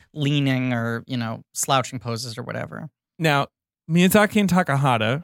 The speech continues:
Speaker 2: he
Speaker 1: Okay.
Speaker 2: says, "We were in the hungry stage of our career. We wanted to do whatever we could."
Speaker 1: Oh, the
Speaker 2: right?
Speaker 1: Hunger Games.
Speaker 2: Um, but they
Speaker 1: They were in the
Speaker 2: wa-,
Speaker 1: Hunger
Speaker 2: they
Speaker 1: Games.
Speaker 2: wanted to take him out of this apathetic mode.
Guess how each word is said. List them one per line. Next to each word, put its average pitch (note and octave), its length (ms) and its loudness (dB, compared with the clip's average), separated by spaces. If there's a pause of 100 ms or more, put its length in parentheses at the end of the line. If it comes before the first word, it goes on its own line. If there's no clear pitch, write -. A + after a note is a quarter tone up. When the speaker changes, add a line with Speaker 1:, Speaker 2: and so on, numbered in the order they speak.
(140)
Speaker 2:
he C#3 60 0
Speaker 1:
Okay. C#3 80 0
Speaker 2:
says, C3+ 200 0
"We C3+ 160 2
were C3 140 4
in B2 100 2
the A2 60 -2
hungry C3+ 420 -2
stage G#2 360 -4
of G2+ 80 -6
our G2 80 -4
career. F#2+ 340 -6
We G2+ 100 -4
wanted G2+ 260 -6
to - 80 -20
do A#2 100 -6
whatever A2 360 -2
we G2+ 120 -4
could." F2+ 400 -6
Speaker 1:
Oh, B3+ 80 4
the - 20 4
Speaker 2:
right? F3 80 0
Speaker 1:
Hunger D3+ 180 -2
Games. - 280 -20 (320)
Speaker 2:
Um, G#2+ 340 -4 (240)
but B2+ 160 0 (160)
they C#3 80 4
Speaker 1:
They C#3 60 6
were C#3 80 6
in C3+ 80 4
the - 40 4
Speaker 2:
wa-, D3+ 60 6
Speaker 1:
Hunger B2+ 120 -6
Speaker 2:
they D#3 100 4
Speaker 1:
Games. D3 100 4
Speaker 2:
wanted F3 400 4
to C#3+ 100 -2
take D3+ 280 -2
him C#3 160 0 (120)
out F3+ 220 6
of D3+ 140 4
this C#3+ 240 2
apathetic B2 640 0
mode. G2 260 0